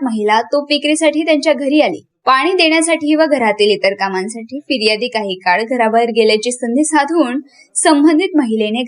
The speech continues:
घरात प्रवेश केला. यावेळी स्वयंपाकघरातील डब्यात ठेवलेली दोन लाख रुपयाची रोकड तसेच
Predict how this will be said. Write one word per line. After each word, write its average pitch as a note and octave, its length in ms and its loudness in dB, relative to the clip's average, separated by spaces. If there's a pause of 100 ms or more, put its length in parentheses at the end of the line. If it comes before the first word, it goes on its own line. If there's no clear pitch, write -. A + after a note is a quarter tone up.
घरात G3+ 140 -2
प्रवेश F#3 460 -4
केला. F3+ 160 -4 (560)
यावेळी C4 360 2
स्वयंपाकघरातील A3+ 880 0
डब्यात G#3 340 0
ठेवलेली A#3 680 -2 (160)
दोन D#4+ 280 4
लाख E4+ 240 0
रुपयाची C4+ 380 0
रोकड G#3+ 520 4
तसेच A#3 440 0